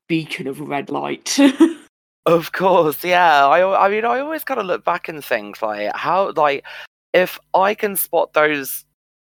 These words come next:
Speaker 2: things now, like, and it always, it always <laughs> makes me laugh when all of your friends know exactly what's going on around you, and you are literally the last to know.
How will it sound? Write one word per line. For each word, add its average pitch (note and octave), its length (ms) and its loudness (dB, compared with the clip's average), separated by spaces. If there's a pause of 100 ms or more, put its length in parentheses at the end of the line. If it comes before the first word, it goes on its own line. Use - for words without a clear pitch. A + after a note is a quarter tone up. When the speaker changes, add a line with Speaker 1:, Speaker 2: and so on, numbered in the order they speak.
(180)
Speaker 2:
things C#3 400 -4
now, G2 720 -2 (340)
like, A#2 480 0 (540)
and D3+ 160 0
it D3+ 60 0
always, F#3 360 -2
it C#3+ 100 -2
always F3 320 -2
<laughs> C3+ 240 -8
makes C3 340 -2
me C3 60 0
laugh A#2+ 320 2
when C3 180 2
all D3+ 340 -2
of D#3 140 -8
your D3+ 100 -4
friends G2 840 -4
know A2 200 -2
exactly B2+ 580 -4
what's - 200 -10
going B2+ 280 0
on A#2+ 100 0
around A2+ 380 0
you, G2 200 -2
and G#2 160 -2
you G#2+ 160 -2
are G#2+ 80 4
literally G#2 420 0
the G#2 120 -2
last F#2 420 -2
to F#2+ 80 -14
know. D#2+ 420 -6